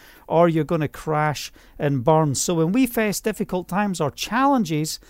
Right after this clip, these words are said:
because we know that we are sowers, because we know that we are hilarious givers, and we do what we can to make a difference for the kingdom, we know that the Father has our back in all things.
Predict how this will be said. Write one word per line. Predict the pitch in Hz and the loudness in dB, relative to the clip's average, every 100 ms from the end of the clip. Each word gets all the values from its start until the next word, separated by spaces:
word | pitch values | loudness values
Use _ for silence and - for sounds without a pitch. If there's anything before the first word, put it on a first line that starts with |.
| - - - - | -20 -20 -20 -2
because | 180 - 226 247 240 | -2 0 2 2 2
we | 202 196 | -2 -2
know | 180 208 254 233 | 0 2 4 4
that | 190 | 2
we | 170 165 | 0 0
are | 139 | 0
sowers, | - 160 139 127 - | -2 0 0 -2 -2
because | 156 - 233 240 - | -6 2 2 2 0
we | 185 | -2
know | 202 233 | 2 4
that | 220 175 | 2 0
we | 190 185 | 2 4
are | 151 - - - - | 4 2 -6 -20 -4
hilarious | 165 165 185 185 160 143 - | 2 4 4 2 2 0 -4
givers, | 110 180 185 147 123 156 | -2 -2 0 -2 0 -2
and | 147 | 0
we | 165 175 147 - - 127 | 0 0 -2 -8 -16 -4
do | 170 240 | 2 2
what | 214 190 | 4 2
we | - 165 | 0 -4
can | - 190 202 175 | -2 -2 0 -2
to | 151 | -4
make | 165 156 | -4 -4
a | |
difference | 131 180 - 165 - | -4 -4 -4 -6 -6
for | 156 | -6
the | 139 | -8
kingdom, | - 190 185 151 139 143 | -6 -6 -2 -2 -2 -2
we | 226 254 | 0 2
know | 226 214 208 | 2 2 2
that | 175 170 | 2 0
the | 151 | -4
Father | - 175 175 180 165 147 - - - | -4 -2 0 2 2 0 -8 -20 -6
has | 160 170 156 | 0 0 2
our | 139 | 0
back | 113 151 147 151 - - | 0 0 2 0 -6 -8
in | 147 135 - | -4 -4 -4
all | 143 143 139 | -4 -2 -2
things. | - 147 143 127 - | -2 -2 0 -2 -6